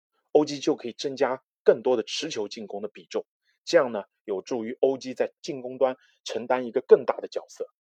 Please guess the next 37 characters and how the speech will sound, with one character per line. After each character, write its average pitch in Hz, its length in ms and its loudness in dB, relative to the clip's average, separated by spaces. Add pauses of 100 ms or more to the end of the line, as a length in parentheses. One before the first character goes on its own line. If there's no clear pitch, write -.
(320)
而 95 240 -6
因 143 180 -6
而 98 140 -2
呢， 101 120 -8 (120)
发 113 280 4
挥 117 180 -4
其 - 320 -14 (160)
持 - 240 -8
球 117 180 -6
攻 95 180 -10
的 92 80 -14
能 82 140 -20 (100)
力 - 120 -20
啊， - 80 -14 (260)
所 104 160 -8
以 92 40 -12
这 113 140 -12
也 95 120 -10
是 95 260 -12
非 - 120 -10
常 98 120 -12
令 104 140 -10
人 98 120 -14
期 - 240 -10
待 107 180 4
的 90 80 -12
一 - 20 -20
件 - 180 -20
事 - 140 -20
情。 - 120 -20 (580)
那 131 100 -2
第 175 140 -6
三 185 280 6
个 175 80 8
角 87 240 -4
度 104 160 -8
呢， 95 80 -18